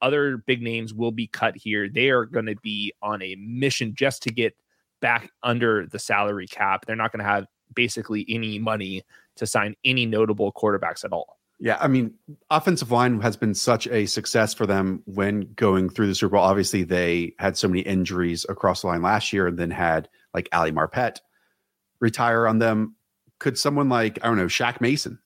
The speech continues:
Speaker 2: be traded? 'Cause it saves them about five point two million dollars.
Speaker 1: Yeah.
Speaker 2: Tom Brady is no longer there. If you're not gonna compete, maybe pick up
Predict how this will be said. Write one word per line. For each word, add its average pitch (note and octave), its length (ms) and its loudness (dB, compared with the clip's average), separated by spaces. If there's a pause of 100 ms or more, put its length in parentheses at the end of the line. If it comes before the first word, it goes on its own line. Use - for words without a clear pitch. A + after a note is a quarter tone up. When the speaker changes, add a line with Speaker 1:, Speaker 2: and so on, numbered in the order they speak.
Speaker 2:
be F#2+ 80 -2
traded? D2 400 -4
'Cause F2 160 -2
it E2+ 80 -6
saves G#2 240 2
them G#2 120 4
about F2+ 280 2
five F2+ 240 2
point F#2 180 0
two F#2+ 200 -2
million F2+ 360 0
dollars. E2 500 0
Speaker 1:
Yeah. - 100 -16 (180)
Speaker 2:
Tom F#2+ 200 0
Brady F#2+ 200 2
is F#2 140 0
no F#2 80 4
longer F2+ 320 2
there. F2 260 0
If - 160 -4
you're G#2 80 0
not G#2 180 0
gonna F#2+ 140 -2
compete, F2 560 -4 (320)
maybe G2 580 2 (520)
pick - 340 0
up - 320 0